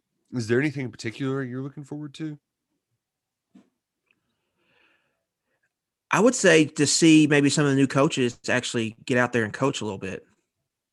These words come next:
Speaker 2: 'cause we really haven't seen 'em at all. So maybe see some instruction, how they
Speaker 1: Mm-hmm.
Speaker 2: do stuff.
Speaker 1: Oh, Wolford. I mean,
Speaker 2: Yeah.
Speaker 1: or, oh, Wolf, I'm sure he's just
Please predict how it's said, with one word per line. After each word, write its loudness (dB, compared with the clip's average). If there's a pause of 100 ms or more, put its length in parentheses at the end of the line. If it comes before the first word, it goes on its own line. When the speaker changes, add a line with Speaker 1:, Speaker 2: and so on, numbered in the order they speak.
(680)
Speaker 2:
'cause -16
we 0
really 2
haven't 0
seen -2
'em -2
at -6
all. -8 (340)
So -8
maybe 0
see 0
some -4
instruction, -4
how -4
they 0
Speaker 1:
Mm-hmm. -10
Speaker 2:
do -2
stuff. -4 (1300)
Speaker 1:
Oh, -6
Wolford. -4 (240)
I -8
mean, -6
Speaker 2:
Yeah. 0
Speaker 1:
or, -10 (960)
oh, -2
Wolf, 2
I'm -6
sure -6
he's -6
just -14